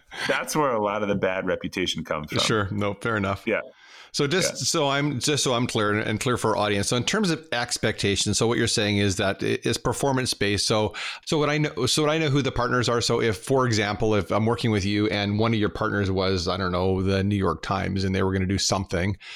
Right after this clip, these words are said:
Speaker 2: so would I know that, or is it, like you said, often it's just a black box, you don't see that?
Speaker 1: Yeah. So, so in the, with the brands that we work with and the programs we run, it is fully transparent. So you would know what your partner's doing, what they're doing, what pages.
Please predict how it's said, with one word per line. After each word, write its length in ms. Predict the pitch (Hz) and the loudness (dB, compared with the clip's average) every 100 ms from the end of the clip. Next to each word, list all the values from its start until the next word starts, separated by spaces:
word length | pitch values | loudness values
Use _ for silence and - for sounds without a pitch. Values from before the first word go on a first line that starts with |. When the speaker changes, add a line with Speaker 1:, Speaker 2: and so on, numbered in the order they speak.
| - - | -10 -4
Speaker 2:
so 240 | 117 104 | 0 2
would 300 | 107 117 117 | 2 2 2
I 100 | 107 | 2
know 220 | 110 110 | 2 2
that, 260 | 113 113 117 | 2 0 2
or 240 | 113 104 | 4 4
is 140 | 101 107 | 4 2
it, 80 | |
like 180 | 107 101 | 2 0
you 80 | 101 | 0
said, 280 | - 98 95 | 0 -2 -2
often 380 | - 101 101 110 | -2 -2 -2 -2
it's 160 | 98 - | -2 -2
just 220 | 101 - | -2 0
a 80 | 95 | -2
black 400 | - 98 95 - | 0 0 -2 -2
box, 320 | 104 98 - | -2 -2 -2
you 80 | 95 | -4
don't 160 | - | -4
see 180 | - 101 | -4 -4
that? 320 | 87 82 - - _ _ _ | -4 -4 -8 -16 _ _ _
Speaker 1:
Yeah. 220 | 127 120 92 | 0 0 0
So, 240 | 113 147 | -2 0
so 260 | - 147 127 | 0 0 0
in 160 | 147 | 0
the, 140 | 135 110 - | -2 -2 -2
with 140 | 131 | 0
the 60 | 117 | 0
brands 420 | 113 160 254 180 | 0 -2 0 0
that 180 | 117 82 | -2 0
we 180 | 117 117 | 0 2
work 360 | 92 107 - | 0 -2 0
with 180 | - - | -2 0
and 120 | 107 | -2
the 40 | 90 | -4
programs 480 | 117 113 110 104 | -4 -2 -2 -2
we 120 | 101 92 | 0 2
run, 500 | 87 98 107 78 - | 2 0 0 -2 -2
it 160 | 120 | 0
is 140 | 170 - | 0 -2
fully 480 | - 123 110 98 | -2 -2 0 -2
transparent. 800 | 90 110 - - 95 - 82 - | -2 -4 -6 -6 -6 -6 -10 -8
So 100 | - | 0
you 140 | 110 127 | 2 2
would 80 | 131 | 0
know 160 | 107 | -2
what 240 | 101 123 135 | -2 -2 -2
your 100 | 120 | -2
partner's 400 | 123 113 107 - | -2 -2 -4 -2
doing, 540 | 123 117 110 104 101 | 0 0 0 0 0
what 180 | 104 104 | 0 0
they're 100 | 104 | 0
doing, 300 | 101 101 101 | 0 0 0
what 220 | 92 - | -2 -2
pages. 640 | - 101 95 95 92 90 | -4 -2 -2 0 -2 -4